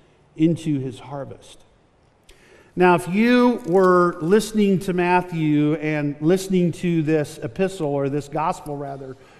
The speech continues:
being read, your, your mind would immediately recognize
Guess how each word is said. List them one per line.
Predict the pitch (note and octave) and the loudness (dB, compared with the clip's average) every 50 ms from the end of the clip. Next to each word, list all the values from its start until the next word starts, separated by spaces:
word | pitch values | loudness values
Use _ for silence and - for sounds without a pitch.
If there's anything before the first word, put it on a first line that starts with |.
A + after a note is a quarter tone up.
| _ _ - | _ _ -2
being | D3+ D3 C#3 C#3+ D3 | -2 0 0 0 0
read, | E3+ F3+ F3 D#3+ D3 C3+ C#3+ E3+ | 0 0 0 -2 -2 -2 -2 -2
your, | G3 G#3+ A3+ A3 G#3+ | 0 0 0 0 -2
your | F3+ D#3 F3+ F3+ | -2 0 0 0
mind | E3 E3+ F3 F#3 F#3+ F#3+ G3+ A3 G#3+ G#3 G3+ F3+ F3 | 0 0 0 0 0 2 2 2 2 0 2 2 2
would | E3+ D#3 | 2 2
immediately | D3+ D3 D#3 F3 F#3 - F#3+ G3 F3 - D3 D3 D3 | 0 0 0 0 0 0 -2 -2 -4 -4 -4 -4 -4
recognize | D3 E3+ F3+ F3 F#3 E3+ D3 D3+ D3 C#3+ C#3 C#3 C3+ B2 - | -2 -2 -4 -4 -4 -6 -4 -4 -4 -4 -6 -6 -8 -10 -12